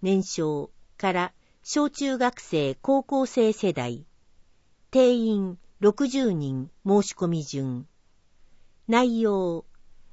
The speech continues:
出し物やゲーム、ビンゴ大会など、子ども実行委員によるパーティー。申し込み、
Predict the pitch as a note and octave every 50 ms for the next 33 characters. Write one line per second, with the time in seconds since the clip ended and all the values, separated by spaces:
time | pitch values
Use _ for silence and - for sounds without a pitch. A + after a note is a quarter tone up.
0 | - - - G#3 G#3+ G#3 - - D4 C#4+ D4 C#4 C4 A#3+ F#3 D#3+ D3 C#3 - D#3+
1 | F#3+ A3+ A3 G3+ F3+ D#3 C#3+ C#3+ C#3+ - _ A3 A#3+ C4 C4 B3+ C4+ B3+ - B3
2 | A#3+ A3+ G3+ - E3+ D#3 D3+ D3 C#3+ C#3 C3+ - B2+ B2 - - - - - -
3 | _ _ - A#3 A3+ C#4 D4 C#4+ D4 B3 A#3 B3+ A#3+ - - - C#4 C4 C4 C4
4 | C4 C4 C4 B3+ A#3 G#3 F#3+ E3+ D#3+ D3+ D3 D3 C3 C#3 - - G#3 G#3+ G3 F3+
5 | E3 - - B2+ B2 A#2+ A#2+ C#3+ D3+ - - _ _ _ _ _ _ _ _ _
6 | _ _ _ _ _ _ _ _ _ - A#3+ B3+ C4+ B3+ - - - - A3 G#3
7 | G3+ F#3 E3+ E3 F#3